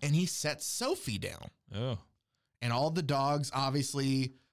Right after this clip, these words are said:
Speaker 1: come and attack her. "New dog, new dog." Oh, you know, just how dogs do whenever a new
Speaker 2: Mm-hmm,
Speaker 1: dog's
Speaker 2: mm-hmm.
Speaker 1: presented.
Speaker 2: Lots of sniffing.
Speaker 1: Yeah. So this whole story,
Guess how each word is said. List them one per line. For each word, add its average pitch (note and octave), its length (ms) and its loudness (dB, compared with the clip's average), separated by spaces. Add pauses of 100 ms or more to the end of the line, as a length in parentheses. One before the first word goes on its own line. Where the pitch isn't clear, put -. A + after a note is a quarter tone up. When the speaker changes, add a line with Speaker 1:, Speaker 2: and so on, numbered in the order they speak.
(100)
Speaker 1:
come D3+ 300 2
and C#3+ 100 0
attack C3+ 420 0
her. B2+ 180 2
"New E3+ 240 4
dog, B2+ 420 0
new E3 120 2
dog." B2 340 2
Oh, D3 240 4
you C3 160 0
know, G#2+ 160 -2
just B2 240 -2
how C3 100 2
dogs A2+ 440 0
do G#2+ 140 2
whenever G2+ 260 2
a G2 40 2
new G2+ 140 0
Speaker 2:
Mm-hmm, G#2 80 -2
Speaker 1:
dog's G#2 400 -4
Speaker 2:
mm-hmm. G2 80 -8
Speaker 1:
presented. A2+ 380 -4 (180)
Speaker 2:
Lots G#2+ 220 -2
of A#2 60 -2
sniffing. G2 380 -2
Speaker 1:
Yeah. - 160 -2 (240)
So G#3+ 220 0
this - 160 0
whole C4+ 220 2
story, B2 500 0